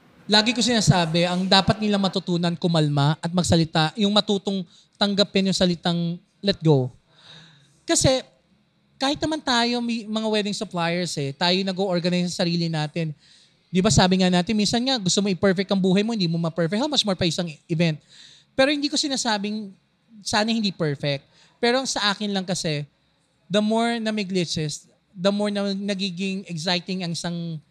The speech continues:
pangyayari o yung event sa buhay mo, di ba? Dapat marunong ka lang kumalma, tanggapin paano mo susolusyonan. Wag ka lag-, wag,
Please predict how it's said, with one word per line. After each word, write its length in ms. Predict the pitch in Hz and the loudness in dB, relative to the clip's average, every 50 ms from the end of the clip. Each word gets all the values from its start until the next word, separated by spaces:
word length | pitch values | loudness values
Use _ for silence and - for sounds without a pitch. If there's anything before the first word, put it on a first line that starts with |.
| _ _ _ _ _ _ _ _ _ _ _ _ _ _ _ _ | _ _ _ _ _ _ _ _ _ _ _ _ _ _ _ _
pangyayari 600 | - 185 185 196 196 190 180 175 175 170 180 180 | -2 0 0 2 2 2 2 2 2 2 2 2
o 60 | 175 | 2
yung 160 | 170 170 185 | 0 0 -2
event 240 | 180 160 175 180 175 | -2 0 0 0 -2
sa 160 | - - 170 | -2 -4 -4
buhay 380 | 165 160 156 151 143 151 147 147 | -4 -4 -4 -4 -4 -4 -4 -4
mo, 300 | 147 143 143 143 147 147 156 | -4 -6 -6 -6 -8 -8 -8
di 140 | 156 147 | -8 -8
ba? 240 | 147 143 143 139 143 147 - - - - - - - - - _ _ | -8 -6 -8 -10 -10 -14 -18 -20 -20 -20 -20 -20 -20 -20 -20 _ _
Dapat 580 | _ 180 208 240 240 - - 240 226 226 - | _ -2 0 0 0 0 0 0 0 0 -4
marunong 480 | _ 220 214 214 226 240 247 247 247 247 | _ -4 -2 -2 -2 -2 -4 -4 -4 -6
ka 120 | 240 240 | -4 -4
lang 400 | 233 220 214 208 208 208 208 214 196 | -4 -2 -2 -2 -2 -4 -6 -8 -8
kumalma, 540 | - 202 190 196 190 185 185 185 180 175 175 | -6 -2 -2 0 0 0 0 -2 -2 -2 -2
tanggapin 480 | - 185 185 180 185 - - 180 170 | -4 -4 -2 -2 -4 -2 -2 -2 -4
paano 360 | 165 - 190 180 180 180 185 | 0 0 0 2 2 2 0
mo 80 | 180 180 | 0 -2
susolusyonan. 800 | 160 - 170 - 180 170 160 147 - 156 143 143 139 143 143 147 - _ _ - - - _ _ | -2 -4 -4 -4 -2 -2 -2 -2 -2 -4 -4 -4 -4 -4 -6 -8 -10 _ _ -20 -20 -20 _ _
Wag 200 | - 220 - - | -2 -2 0 0
ka 80 | - 330 | 0 0
lag-, 340 | 330 294 277 269 262 226 - | 2 2 2 2 0 -2 -4
wag, 200 | 254 240 262 | 0 0 0